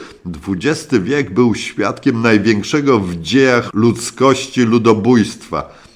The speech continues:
a wszystkie popełniali zaślepieni dyktatorzy i fundamentaliści. W wieku dwudziestym pojawił się nowy zmysł, pieniądz.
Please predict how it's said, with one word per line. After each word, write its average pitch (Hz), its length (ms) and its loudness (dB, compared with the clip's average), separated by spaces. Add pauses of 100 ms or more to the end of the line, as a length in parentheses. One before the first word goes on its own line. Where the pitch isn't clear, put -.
(140)
a 92 120 -2
wszystkie - 540 0
popełniali 127 720 2
zaślepieni 123 680 2
dyktatorzy 120 760 2
i 110 380 2
fundamentaliści. 110 1040 0 (500)
W 87 60 -12
wieku 95 300 -2
dwudziestym 90 720 -4
pojawił 95 460 -4
się 98 220 -2
nowy 101 400 2
zmysł, 92 560 -2 (260)
pieniądz. 82 840 -4